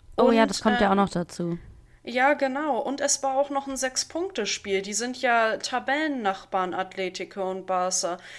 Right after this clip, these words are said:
Speaker 2: Also das ist echt ein schwieriges Spiel. Und ich glaub, dass einige Barca-Fans nicht unbedingt auf ihren eigenen Verein getippt hätten.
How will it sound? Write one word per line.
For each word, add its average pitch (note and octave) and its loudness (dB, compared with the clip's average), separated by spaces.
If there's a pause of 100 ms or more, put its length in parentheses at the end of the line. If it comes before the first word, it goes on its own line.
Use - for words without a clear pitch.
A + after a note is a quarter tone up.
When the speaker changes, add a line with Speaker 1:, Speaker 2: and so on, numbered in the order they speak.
(120)
Speaker 2:
Also A3+ 2
das A#3+ 0
ist - 0
echt - -2
ein D#4 -4
schwieriges D#4 -2
Spiel. C4+ -4 (320)
Und B3+ -6
ich B3+ -6
glaub, C#4+ -4
dass C#4+ 2
einige C4+ -4
Barca-Fans C#4 -2
nicht C#4 -6
unbedingt A3 -6
auf A3 -8
ihren A#3 -8
eigenen A#3+ -4
Verein A#3+ -4
getippt G#3+ -8
hätten. G#3 -14